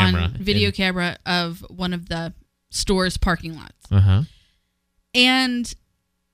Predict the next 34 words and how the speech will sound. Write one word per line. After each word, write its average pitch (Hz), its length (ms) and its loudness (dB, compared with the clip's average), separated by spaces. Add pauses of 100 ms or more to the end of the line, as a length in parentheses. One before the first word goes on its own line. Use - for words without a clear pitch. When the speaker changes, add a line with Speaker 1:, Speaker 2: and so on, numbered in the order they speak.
Speaker 2:
I, 262 200 -2
I 269 80 -4
remember, 269 560 0
I 233 80 -6
mean, 240 300 -2 (360)
everybody 285 640 0
was 214 160 -6
talking 214 400 -4
about 185 240 -8
this 180 180 -8
video 185 380 -6
and 175 180 -10
everyone 247 400 -4
was 196 140 -6
talking 208 360 -8
about 180 220 -6
how 196 280 -8
horrible 190 420 -10
that 175 180 -10
this - 240 -6
woman 180 260 -10
was. 147 460 -16
Speaker 1:
Yeah. 107 280 0 (180)
Speaker 2:
And 208 120 0
I 220 120 4
sat 269 340 -8
there 196 260 -2
and 190 120 -6
I 190 140 -6
watched 196 400 -6
her 180 120 -4
and 190 180 -8
I 180 100 -4
thought, 139 400 -4